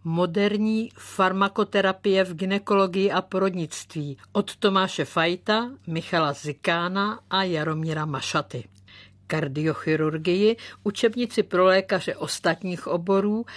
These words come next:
ale i pro studenty a zvídavé laiky, napsal Jan Pirk s kolektivem,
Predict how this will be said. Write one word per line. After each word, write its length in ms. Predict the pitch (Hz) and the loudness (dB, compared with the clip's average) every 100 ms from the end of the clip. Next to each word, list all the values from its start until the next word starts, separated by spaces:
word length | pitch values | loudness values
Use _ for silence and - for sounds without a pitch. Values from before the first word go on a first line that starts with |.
| - - | -18 -2
ale 200 | 196 196 | 2 2
i 160 | 196 202 | 2 -2
pro 240 | - 185 | 2 0
studenty 880 | 180 - 220 196 196 196 - 208 208 - | 0 -4 -2 2 2 2 2 2 2 0
a 100 | 185 | -2
zvídavé 680 | 170 160 156 156 156 151 143 | -2 -4 -4 0 0 0 -2
laiky, 560 | 147 156 165 - 226 233 - - - | -2 -2 -4 2 2 2 -10 -20 -10
napsal 560 | 170 180 175 - 202 196 | -2 -2 -2 2 4 4
Jan 400 | 151 165 143 139 - - | 0 -2 -2 -4 -10 -2
Pirk 340 | 196 226 - | 0 0 -4
s 160 | - - | -10 -2
kolektivem, 760 | 185 185 - 160 139 143 139 | 2 2 0 -2 -2 -2 -6